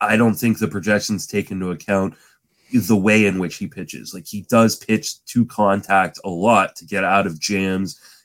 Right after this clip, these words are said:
and get out of innings quickly. Um, the problem with that approach,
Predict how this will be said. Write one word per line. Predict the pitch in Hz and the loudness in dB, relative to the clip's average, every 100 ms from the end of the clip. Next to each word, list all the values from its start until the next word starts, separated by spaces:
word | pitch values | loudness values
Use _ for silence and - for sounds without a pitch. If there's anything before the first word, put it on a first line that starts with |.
| _ | _
and | 110 98 | 0 2
get | 101 95 | 2 0
out | 98 95 | 2 0
of | 92 | 0
innings | 92 85 80 | -4 -4 -8
quickly. | - - 156 - 107 98 - _ _ - | -8 0 0 2 0 0 -4 _ _ 0
Um, | 95 90 85 - _ _ | 2 4 2 -6 _ _
the | 117 123 | 0 0
problem | 117 156 170 175 170 156 | 2 4 4 4 0 -2
with | - 104 123 143 - | -2 2 4 4 4
that | 120 107 | 2 2
approach, | - - 92 85 80 - | 0 0 2 0 -2 -10